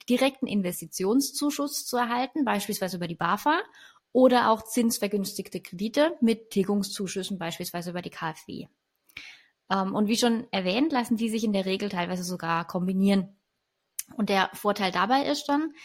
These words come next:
dass beim Erhalt von Zuschüssen, die ja dann auch nicht zurückgezahlt werden müssen,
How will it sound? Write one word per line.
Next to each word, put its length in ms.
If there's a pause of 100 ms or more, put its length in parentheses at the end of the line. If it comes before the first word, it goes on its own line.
(160)
dass 180
beim 160
Erhalt 260
von 300
Zuschüssen, 500 (400)
die 100
ja 140
dann 160
auch 160
nicht 300
zurückgezahlt 800
werden 280
müssen, 360